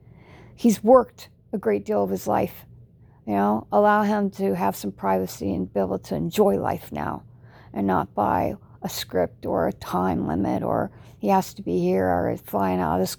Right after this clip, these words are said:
you know, going here, uh, to this country and, uh, you know, shooting here and that. And, and he could just now just be one and enjoy life with family,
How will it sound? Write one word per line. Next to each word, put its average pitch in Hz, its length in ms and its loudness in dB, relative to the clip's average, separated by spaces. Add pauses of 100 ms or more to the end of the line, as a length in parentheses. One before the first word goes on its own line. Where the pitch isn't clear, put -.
you - 140 -2
know, 92 260 -2
going - 280 0
here, 180 160 0
uh, - 200 2
to - 320 -14
this 202 180 -2
country 202 600 2
and, - 280 -2 (400)
uh, - 40 -6
you 101 80 -4
know, - 100 -2
shooting 202 360 2
here 196 280 2
and 190 120 2
that. 190 220 2
And, 160 160 0
and 151 100 0
he 185 60 0
could 185 160 0
just 185 260 -4 (400)
now 196 600 2 (480)
just - 340 4
be 208 140 0
one 196 420 2
and 185 140 -2
enjoy 185 400 0
life 180 560 -2 (1080)
with 202 200 2
family, 208 680 0